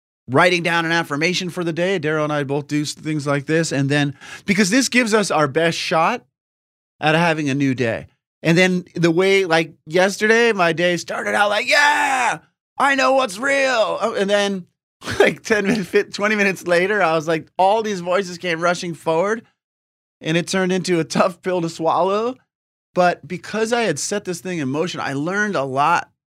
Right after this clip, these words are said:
from the whole day, and I gained a new insight. And even though it felt almost worse, I actually made a lot of progress, and I lived a far more expansive, prosperous,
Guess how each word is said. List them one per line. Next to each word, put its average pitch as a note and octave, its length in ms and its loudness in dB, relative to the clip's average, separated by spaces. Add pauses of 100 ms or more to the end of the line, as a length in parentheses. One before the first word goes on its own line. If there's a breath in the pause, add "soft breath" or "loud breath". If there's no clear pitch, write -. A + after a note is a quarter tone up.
(800)
from C3+ 240 -6
the B2 80 -4
whole C#3 320 -6
day, A#2 480 -6 (280)
and C#3+ 180 0
I C3+ 100 0
gained D#3 440 0
a B2 40 -4
new D#3+ 380 0
insight. C3+ 580 -4
And C3 140 -2
even G#3+ 200 0
though F#3+ 120 2
it A#2+ 100 -2
felt A3+ 480 -2
almost F3 380 -6
worse, C3+ 460 -2 (420)
I C3 100 -2
actually D#3+ 440 -2
made D3+ 220 2
a C#3+ 60 2
lot C3+ 220 2
of A2+ 100 -10
progress, C3+ 680 0 (340 soft breath)
and C3 100 0
I C3+ 100 4
lived D3 480 0
a A#2 140 -4
far F3+ 580 0
more C3+ 600 -2 (1120)
expansive, C#3+ 800 0 (400)
prosperous, C#3+ 760 -2